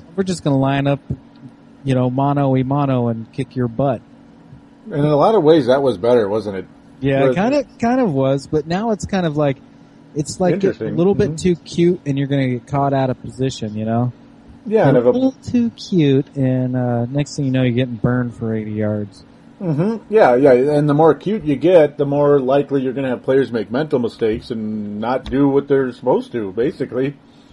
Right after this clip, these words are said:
Speaker 1: I know, if you
Speaker 2: Get
Speaker 1: ever
Speaker 2: too
Speaker 1: look at those
Speaker 2: complicated.
Speaker 1: playbooks, they're like novels. They're
Speaker 2: Mm-hmm.
Speaker 1: like War and Peace that they <laughs> carry around, and it's funny 'cause they,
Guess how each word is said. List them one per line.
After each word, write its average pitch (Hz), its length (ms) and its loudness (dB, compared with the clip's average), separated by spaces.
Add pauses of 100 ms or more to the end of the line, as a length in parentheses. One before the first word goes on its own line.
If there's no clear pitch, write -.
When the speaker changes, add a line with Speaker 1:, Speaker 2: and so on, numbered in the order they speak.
(220)
Speaker 1:
I 131 120 -2
know, 151 220 0
if 117 120 -2
you 127 120 2
Speaker 2:
Get 143 100 2
Speaker 1:
ever 147 160 0
Speaker 2:
too 131 60 -2
Speaker 1:
look 123 180 2
at 98 120 0
those 104 240 -2
Speaker 2:
complicated. 135 440 0
Speaker 1:
playbooks, 113 320 -4
they're 120 140 0
like 117 220 -2 (440)
novels. 120 800 -4 (300)
They're 147 100 -6
Speaker 2:
Mm-hmm. 143 180 0
Speaker 1:
like 147 160 0 (160)
War 165 180 0
and 147 140 -4
Peace 165 360 -4
that 120 160 -10
they 117 120 -6
<laughs> - 200 -20
carry 160 420 0
around, 151 420 -2 (380)
and 139 400 -2 (260)
it's 135 200 -6
funny 165 240 -2
'cause 131 200 -6
they, 127 200 -2